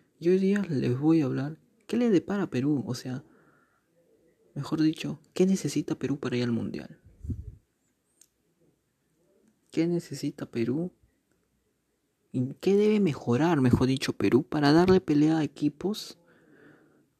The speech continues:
a países que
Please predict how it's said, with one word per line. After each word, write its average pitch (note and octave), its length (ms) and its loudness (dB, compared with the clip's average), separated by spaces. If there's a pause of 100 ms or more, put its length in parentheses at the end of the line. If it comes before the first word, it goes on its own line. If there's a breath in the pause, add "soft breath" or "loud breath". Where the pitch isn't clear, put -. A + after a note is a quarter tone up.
a C#3+ 140 -8
países E3 840 0 (960)
que D#3 220 2